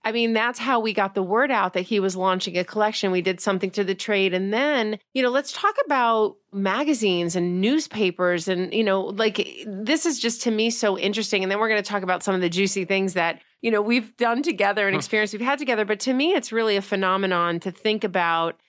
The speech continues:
Speaker 1: in the last twenty years, how unbelievable change has abound in, uh, communicating to consumers.
Speaker 2: Oh my God. Like a seismic
Speaker 1: Yeah,
Speaker 2: shift in the way that
Speaker 1: seismic.
Speaker 2: we,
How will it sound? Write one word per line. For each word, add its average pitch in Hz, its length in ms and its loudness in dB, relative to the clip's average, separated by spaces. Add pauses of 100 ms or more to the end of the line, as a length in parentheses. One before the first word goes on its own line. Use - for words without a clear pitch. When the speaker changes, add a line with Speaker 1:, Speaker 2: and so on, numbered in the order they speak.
(360)
Speaker 1:
in 262 160 2
the 233 100 2
last 196 520 0
twenty 214 480 0
years, 185 720 0
how 185 500 0 (340)
unbelievable 196 1600 0
change 175 460 -2
has 165 400 0
abound 160 640 0
in, 160 520 0
uh, - 220 -2
communicating 160 680 0
to 160 260 -2
consumers. 151 840 0
Speaker 2:
Oh 82 40 -14
my 80 140 -8
God. 85 320 -2
Like 98 220 0
a - 40 -12
seismic 90 720 -2 (240)
Speaker 1:
Yeah, 190 220 0
Speaker 2:
shift - 360 -18
in 202 60 -6
the 185 60 -2
way 170 80 2
that 160 100 2
Speaker 1:
seismic. 90 220 -4
Speaker 2:
we, 87 220 -8